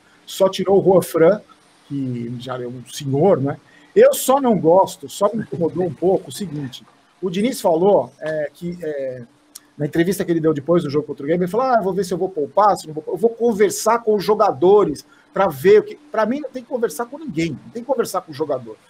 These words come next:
Você pega o Igor Gomes, que tem quase cinquenta jogos na temporada, se você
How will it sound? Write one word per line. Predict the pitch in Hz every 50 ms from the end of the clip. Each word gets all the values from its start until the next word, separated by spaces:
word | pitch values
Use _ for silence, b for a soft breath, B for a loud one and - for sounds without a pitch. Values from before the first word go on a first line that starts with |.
| b b b b b
Você | - 196
pega | 190 196 262 294 233 247
o | 247
Igor | 220 175 196 185 156
Gomes, | 139 170 170 170 156 135
que | - 165
tem | - 175 160
quase | 143 _ - - 170 175 185 180
cinquenta | - - - 175 175 - 208 220 233 226 202 175 151
jogos | 127 151 175 165 147 143
na | 127 139
temporada, | 123 151 143 - - 135 156 185 180 - 139
se | 131 - 185
você | 190 180 -